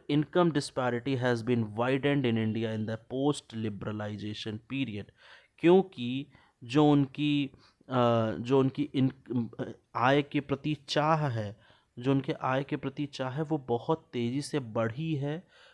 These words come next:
बहुत तेज़ी से उसको, अ, मतलब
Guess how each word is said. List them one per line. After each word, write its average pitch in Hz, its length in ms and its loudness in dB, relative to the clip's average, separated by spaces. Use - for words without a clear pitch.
बहुत 143 300 0
तेज़ी 127 300 0
से 139 300 -2
उसको, 117 760 -4
अ, 110 380 -2
मतलब 110 460 -6